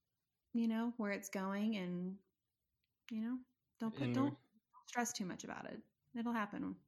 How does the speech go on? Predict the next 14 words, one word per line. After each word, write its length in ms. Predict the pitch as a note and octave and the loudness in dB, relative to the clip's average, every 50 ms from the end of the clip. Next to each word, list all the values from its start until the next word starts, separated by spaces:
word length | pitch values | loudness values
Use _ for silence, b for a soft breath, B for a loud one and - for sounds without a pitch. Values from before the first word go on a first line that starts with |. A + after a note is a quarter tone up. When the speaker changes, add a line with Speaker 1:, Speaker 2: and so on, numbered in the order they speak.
| _ - | _ -4
Speaker 1:
you 100 | A#3+ G#3+ | -2 -2
know? 160 | A3 A#3+ B3 B3+ - _ _ _ _ _ _ - - | 0 0 -2 -4 -8 _ _ _ _ _ _ -6 0
Speaker 2:
And 80 | C3 C3 | 4 4
your 100 | C3 B2+ | 4 4
tip 220 | - C#3 B2+ - | 4 2 2 2
for 80 | - B2 | 4 4
the 80 | A#2+ | 4
guys 400 | A2+ A2 A2+ A2+ A2+ A2+ A2+ A2 | 6 8 8 8 8 6 4 4
was 380 | A2 A2 G#2+ G#2 G2+ - - - _ _ _ _ _ _ _ _ _ _ _ - | 2 2 2 2 0 -2 -6 -10 _ _ _ _ _ _ _ _ _ _ _ 2
words 280 | A#2 A#2 A2+ A2 A2+ | 6 6 6 6 6
of 80 | A2 A#2 | 8 8
affirmation, 800 | A#2 A2+ - - A#2+ A2 A2+ A2+ - - C3 A#2+ A#2+ A#2+ B2 - - _ - | 8 8 8 4 2 4 4 4 4 4 4 4 4 2 -2 -6 -14 _ -6
kind 240 | - C3 A#2 A#2 A#2+ | -2 0 2 2 2
of? 160 | A#2+ B2 | 0 0